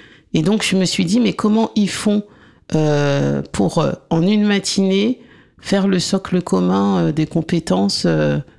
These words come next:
bon, même si je sais que ils ont trois ans pour acquérir des compétences, euh, ça nécessite, euh, ouais, je vais pas employer le terme efficacité, mais comment vous faites ? Parce que le matin, ils font deux heures,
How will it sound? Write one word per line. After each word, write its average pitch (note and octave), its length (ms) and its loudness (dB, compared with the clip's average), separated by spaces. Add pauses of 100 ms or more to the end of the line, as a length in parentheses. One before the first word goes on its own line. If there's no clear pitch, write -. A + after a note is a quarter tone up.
bon, D3+ 100 0
même F#3 160 0
si F#3+ 340 0
je E3 140 0
sais F3 240 -4
que E3+ 280 -2 (300)
ils D#3+ 180 0
ont D#3+ 60 0
trois E3+ 360 -2
ans F#3 200 -2 (440)
pour - 160 -2
acquérir D#3 360 0
des D#3 120 0
compétences, F3 800 -2 (680)
euh, C#3+ 680 2
ça D#3 220 -2
nécessite, D#3 640 -2
euh, D#3 420 0 (880)
ouais, D#3 180 0 (100)
je E3 80 0
vais D3 120 -2
pas E3 140 -2
employer E3+ 280 0
le D#3 60 -2
terme D#3 240 0
efficacité, E3+ 720 0
mais F#3+ 120 0
comment F#3 340 0
vous F#3 140 -2
faites ? - 420 -4 (1800)
Parce D3+ 180 0
que - 80 0
le F3+ 100 4
matin, G3 280 0
ils G#3+ 120 2
font F3+ 180 0
deux E3 320 2
heures, A#3+ 280 2